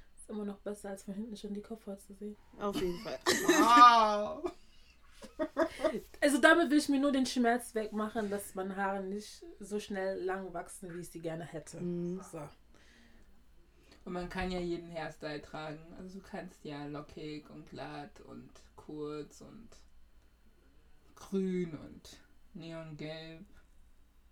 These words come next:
Speaker 1: Ja.
Speaker 3: Auch wenn ich sie nicht empfehlen würde. Dann wären wir auch, glaub ich, schon am Ende tatsächlich.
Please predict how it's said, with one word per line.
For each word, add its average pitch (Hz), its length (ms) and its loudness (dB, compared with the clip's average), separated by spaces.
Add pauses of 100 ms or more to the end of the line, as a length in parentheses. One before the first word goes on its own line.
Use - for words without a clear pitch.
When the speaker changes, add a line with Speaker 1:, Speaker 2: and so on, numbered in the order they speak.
(460)
Speaker 1:
Ja. 226 340 -2 (240)
Speaker 3:
Auch 160 140 -8
wenn 170 100 -6
ich 170 100 -12
sie 170 100 -10
nicht 160 160 -10
empfehlen 165 480 -12
würde. 165 280 -12 (2750)
Dann 165 220 -10
wären 175 220 -4
wir 233 120 2
auch, - 140 -2
glaub 170 220 -2
ich, 180 140 -2
schon 196 180 -4
am 214 160 -2
Ende 233 280 -2
tatsächlich. 165 920 -8